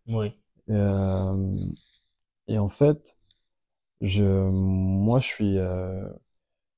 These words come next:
Speaker 2: au Cameroun, je, je, j'ai un autre statut. C'est-à-dire que ce que je découvre ici,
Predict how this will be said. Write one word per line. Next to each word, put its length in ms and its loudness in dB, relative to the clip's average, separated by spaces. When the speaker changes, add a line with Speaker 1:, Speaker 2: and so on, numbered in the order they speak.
Speaker 2:
au 100 -2
Cameroun, 600 4
je, 200 -6
je, 180 -8
j'ai 140 -2
un 180 0
autre 140 2
statut. 520 -4
C'est-à-dire 440 2
que 420 2
ce 200 -2
que 200 2
je 80 4
découvre 500 2
ici, 420 0